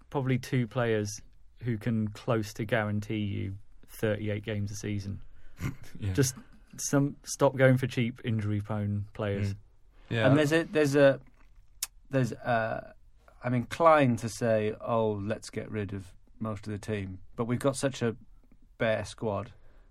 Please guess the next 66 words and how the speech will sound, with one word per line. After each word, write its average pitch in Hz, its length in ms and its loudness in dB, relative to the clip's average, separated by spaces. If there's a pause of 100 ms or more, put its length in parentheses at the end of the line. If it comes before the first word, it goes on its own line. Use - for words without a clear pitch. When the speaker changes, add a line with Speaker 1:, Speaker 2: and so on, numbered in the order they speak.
Speaker 4:
that 117 80 -6
we're 117 60 -2
gonna 123 200 2
have 107 240 -4
to 110 100 -6
hold 104 240 0
on 101 180 -2
to - 100 -14
quite - 240 -2
a - 40 -12
few 107 140 -8
players 98 260 -4
that 110 60 -10
we're 110 80 -6
not 107 160 -4
particularly - 560 -12
happy 101 300 -8
with. 113 320 -12
Speaker 3:
I'd 147 180 -6
be, 101 140 -4
that's 110 300 -8
what 110 100 0
I - 20 0
was 120 160 -4
thinking, - 180 -4
yeah, 107 120 -2
about 98 260 -6 (140)
a 107 80 -8
clear 107 340 -2
out 98 160 -4
of 92 340 -12 (680)
a 127 60 -4
couple 131 240 -4
of 110 60 -8
the - 40 -16
people - 180 -8
who 98 120 -8
weren't 98 260 -6
there. 110 180 -4
I 107 100 -2
had 104 80 -2
a 104 60 -4
suggestion 110 560 -6
for 95 200 -8
the, 90 260 -10
uh, 90 220 -8 (240)
for - 160 -10
the 95 100 -8
award, 104 300 -8
which 95 120 -12
was 98 80 -12
gonna 98 160 -10
be, 90 80 -10
like, 90 140 -12
too 104 200 -8
little, 92 200 -10
too 92 260 -8
late, 101 260 -8
really, 85 260 -12
which 90 220 -14
was 101 120 -14
just, - 200 -14
like, 92 120 -12
the 87 80 -16
sort - 260 -12
of - 180 -14